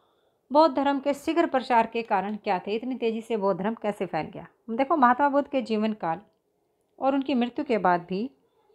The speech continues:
बौद्ध धर्म का तीव्र गति से विकास हुआ। इसके निम्नलिखित कारण थे। ठीक है,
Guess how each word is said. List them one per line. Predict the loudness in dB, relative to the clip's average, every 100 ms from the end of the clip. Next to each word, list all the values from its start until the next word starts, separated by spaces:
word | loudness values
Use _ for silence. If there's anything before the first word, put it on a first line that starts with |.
| -2
बौद्ध | 4 4
धर्म | 4 0
का | 0 -2
तीव्र | -2 -2
गति | -2 -4 -6
से | -6 -8
विकास | -4 -4 -4 -6
हुआ। | -6 -6
इसके | -10 -4
निम्नलिखित | 0 2 0 -2 -6
कारण | -10 -8 -8 -14
थे। | -18 -20 _ _
ठीक | -4
है, | -2